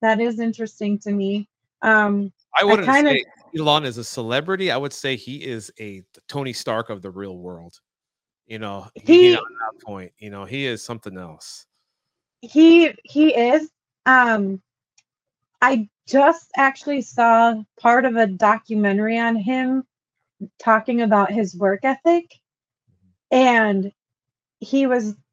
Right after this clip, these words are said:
Speaker 1: talking about how he literally slept in his office where he worked and would just work these ridiculous hours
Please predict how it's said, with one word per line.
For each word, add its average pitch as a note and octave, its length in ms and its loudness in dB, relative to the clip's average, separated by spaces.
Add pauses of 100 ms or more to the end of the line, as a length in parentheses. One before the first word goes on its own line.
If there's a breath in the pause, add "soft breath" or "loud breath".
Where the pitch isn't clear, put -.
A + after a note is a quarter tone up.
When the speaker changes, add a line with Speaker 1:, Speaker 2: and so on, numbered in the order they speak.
(100)
Speaker 1:
talking C#4 480 0
about A#3 420 2
how A3+ 340 2
he A#3 180 -4
literally A3 880 -2 (840)
slept - 600 -2
in A3+ 480 -2 (220)
his G3+ 160 -4
office G#3+ 600 0
where G#3 160 -2
he G3+ 220 -6
worked F#3+ 600 -2
and A3 180 -2
would G#3 140 -4
just A3 280 -10
work G#3 360 -2
these A#3 240 -6
ridiculous G#3+ 880 -4
hours G#3 560 0